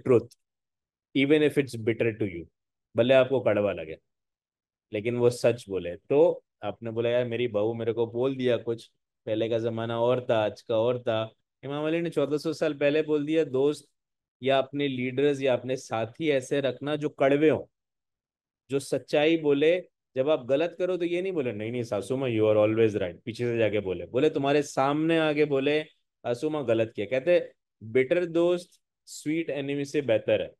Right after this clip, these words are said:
कितने लोग इस बात से एग्री करते हैं? तो आपका और आपकी बहू का बहुत अच्छा हेल्दी रिलेशनशिप है, let's clap for all of you। लेकिन इसको ऐसे मत सोचो कि आप let go कर रहे हो,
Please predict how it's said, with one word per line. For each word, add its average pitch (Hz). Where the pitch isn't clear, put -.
कितने 143
लोग 156
इस 131
बात 117
से 123
एग्री 104
करते -
हैं? 80
तो 123
आपका 127
और 156
आपकी 147
बहू 135
का 147
बहुत 139
अच्छा 131
हेल्दी 127
रिलेशनशिप 120
है, 143
let's 123
clap 117
for 117
all 104
of 117
you। 233
लेकिन 143
इसको 156
ऐसे 147
मत 202
सोचो 165
कि 151
आप 143
let 117
go 117
कर 104
रहे 98
हो, 87